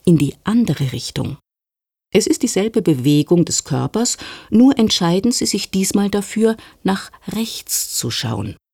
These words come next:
Als wäre auf Ihrer rechten Schulter irgendetwas Interessantes, das Sie sehen möchten.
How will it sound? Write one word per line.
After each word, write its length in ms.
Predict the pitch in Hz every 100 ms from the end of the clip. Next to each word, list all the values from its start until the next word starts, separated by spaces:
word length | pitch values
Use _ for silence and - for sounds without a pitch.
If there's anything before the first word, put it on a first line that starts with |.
| _ _ _ -
Als 180 | 180 -
wäre 300 | 226 254 -
auf 160 | 175
Ihrer 220 | - 160 139
rechten 340 | 175 - 160
Schulter 440 | - 175 196 160 180
irgendetwas 560 | 220 226 - - 160
Interessantes, 760 | 165 156 131 131 156 196 180 -
das 140 | 143
Sie 100 | 139
sehen 320 | 139 202 180
möchten. 380 | 120 113 - 85